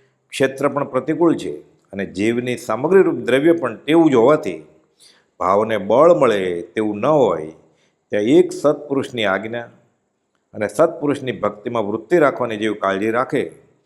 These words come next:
તો ઘણા કર્મ બંધાતા અટકે અને આત્મહિતમાં વૃત્તિ વળે તેમ બને. ખોરાકની, હવાની, કપડાની જેમ શરીરને જરૂર છે, તેમ જીવને પોતાને માટે સત્સંગ,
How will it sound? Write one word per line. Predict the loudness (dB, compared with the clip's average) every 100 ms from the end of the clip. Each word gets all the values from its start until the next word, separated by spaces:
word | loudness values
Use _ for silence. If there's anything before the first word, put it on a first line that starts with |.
| _ _ -10
તો |
ઘણા | -8 -6 -2 -2
કર્મ | 0 -2 -2 -2
બંધાતા | -2 -2 -2 -2 -4
અટકે | -6 -6 -4 -4 -12 _ _ _ _ _ _
અને | -10 -8 -6
આત્મહિતમાં | -6 -2 2 2 0 -4 -2
વૃત્તિ | -4 -4 -4
વળે | -2 -4
તેમ | -6 -8 -8
બને. | -10 -12 _ _ _ _ _ _ _ _ _ -6
ખોરાકની, | 0 2 2 0 -4 -6 -6 -14 -18 -20 _ _ _ _ _
હવાની, | 0 2 2 0 -6 -8 -14 _ -10
કપડાની | -4 -2 0 2
જેમ | 0
શરીરને | 0 -2 -2 -4
જરૂર | -2 2 2 2
છે, | -2 -6 -10 -16 _ _ _ _
તેમ | -6 -6
જીવને | -4 -2 -2 -2
પોતાને | -4 -2 0 2 0
માટે | 0 -2 -2
સત્સંગ, | -4 -2 -4 -4 -6 -6 -8